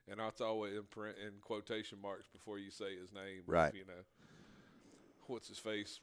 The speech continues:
Speaker 1: slash whatchamacallit. I'm
Speaker 2: <laughs>
Speaker 1: not.
Speaker 2: Right.
Speaker 1: Why would I mark out for that guy?
Speaker 2: Right. Dusty Rhodes
Speaker 1: Dusty
Speaker 2: told
Speaker 1: Rhodes
Speaker 2: you
Speaker 1: said I'd have made a hell of an Anderson back in the day. I'm marking out for the guy that flips burgers Monday through Friday.
Speaker 2: No, there you go. No, I hear
Speaker 1: Yeah.
Speaker 2: you.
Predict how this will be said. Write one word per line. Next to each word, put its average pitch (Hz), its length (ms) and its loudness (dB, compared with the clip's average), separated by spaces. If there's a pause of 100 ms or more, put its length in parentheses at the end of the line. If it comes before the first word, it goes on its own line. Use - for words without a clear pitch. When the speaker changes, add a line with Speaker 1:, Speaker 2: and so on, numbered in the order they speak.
Speaker 1:
slash 98 380 -2
whatchamacallit. 95 760 -6 (480)
I'm 285 460 8
Speaker 2:
<laughs> - 0 -
Speaker 1:
not. 113 340 8 (880)
Speaker 2:
Right. 87 260 10 (120)
Speaker 1:
Why 147 160 4
would 147 160 2
I 123 80 4
mark 120 320 0
out 98 200 0
for 101 100 -8
that 95 200 -6
guy? 92 220 -6 (880)
Speaker 2:
Right. 95 180 12
Dusty 180 360 12
Rhodes 160 300 12
Speaker 1:
Dusty 220 100 10
Speaker 2:
told 143 260 12
Speaker 1:
Rhodes 151 180 12
Speaker 2:
you 151 160 12
Speaker 1:
said 180 160 12
I'd 165 160 12
have 156 100 8
made 156 180 10
a 143 40 8
hell 147 220 10
of 127 80 2
an 123 80 2
Anderson 123 500 2
back 117 280 4
in 120 80 -2
the 113 100 2
day. 107 360 2 (380)
I'm 131 180 -2
marking 147 300 6
out 131 200 4
for 131 80 -2
the 127 80 2
guy 127 200 6
that 113 120 4
flips 123 260 2
burgers 131 460 2
Monday 131 240 0
through 139 240 0
Friday. 135 380 4 (260)
Speaker 2:
No, 202 180 6
there 107 160 12
you 143 140 10
go. 156 180 10
No, 113 120 10
I 139 180 12
hear 151 200 12
Speaker 1:
Yeah. 139 60 10
Speaker 2:
you. - 80 6